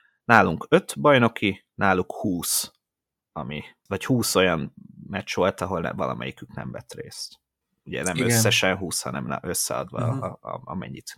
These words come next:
Speaker 1: ki kellett hagyjanak bajnokikat. Tehát, hogy a covid az talán őket jobban sújtotta, és ők nem is halasztottak meccset, ugye, a covid miatt. Az is érdekes.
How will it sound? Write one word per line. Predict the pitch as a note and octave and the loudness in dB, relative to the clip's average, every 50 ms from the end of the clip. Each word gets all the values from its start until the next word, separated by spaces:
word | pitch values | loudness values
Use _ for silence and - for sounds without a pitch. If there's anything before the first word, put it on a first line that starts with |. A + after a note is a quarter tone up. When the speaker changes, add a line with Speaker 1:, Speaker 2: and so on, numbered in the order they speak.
| _ - | _ -20
Speaker 1:
ki | - - | -20 -18
kellett | - - - - - - - - | -16 -16 -14 -12 -12 -14 -14 -12
hagyjanak | - - - - - C#2+ C2+ - _ | -12 -12 -12 -12 -14 -12 -12 -14 _
bajnokikat. | - D2+ D2 D2+ D#2+ - - - - - C3 B2+ - _ - - - - - - - - - - _ _ _ _ | -10 -10 -8 -8 -10 -12 -14 -8 -2 -2 -2 -2 -4 _ -20 -20 -20 -20 -20 -20 -20 -20 -20 -20 _ _ _ _
Tehát, | - - G2 G#2 - - | 2 4 4 4 4 2
hogy | - A2+ A2 G#2 - - _ _ | 2 2 2 0 -4 -12 _ _
a | - A#2 - | -8 -4 2
covid | - C#3+ B2+ B2+ A#2+ G#2+ | 4 6 8 8 8 6
az | A#2 - - - - - | 6 4 4 -2 0 6
talán | - A#2 A2+ G#2+ G#2 | 10 10 10 10 10
őket | F#2+ F#2+ G#2+ - - F#2+ - | 8 4 2 2 0 0 2
jobban | A#2 A2+ G2+ G#2 G2 | 2 2 4 4 4
sújtotta, | - - - B2+ B2 - C3+ B2+ - A#2+ | 4 2 2 0 0 0 0 2 4 4
és | A2+ - - | 4 4 4
ők | - A2+ - - | 0 0 0 0
nem | - A#2 G#2+ | 0 0 2
is | F#2+ - - | 2 0 2
halasztottak | - G2 F2 D#2+ E2 - - - B1+ - _ - - - - | 2 4 4 4 2 0 -4 -6 -8 -12 _ -14 -14 -14 -14
meccset, | - - - _ - - - - - - - _ _ | -14 -16 -16 _ -10 -12 -12 -12 -14 -20 -20 _ _
ugye, | - - E2+ - - G#2 - - _ _ _ _ _ _ | -16 -14 -12 -12 -12 -14 -14 -18 _ _ _ _ _ _
a | - - - - - - G#2+ - _ _ _ _ | -18 -14 -12 -12 -10 -10 -12 -14 _ _ _ _
covid | - - D#2 D2 D2+ C#2 - | -8 -6 -4 -4 -4 -6 -8
miatt. | - D2+ D2 F#2+ G#2 - - - - - _ _ _ _ _ _ _ _ _ - | -8 -8 -8 -10 -10 -14 -16 -18 -18 -18 _ _ _ _ _ _ _ _ _ -20
Az | - - - | -20 -14 -10
is | - - - | -8 -6 -6
érdekes. | - C2+ - - - - - - - - - - - _ | -6 -8 -8 -10 -12 -14 -12 -12 -10 -10 -10 -12 -14 _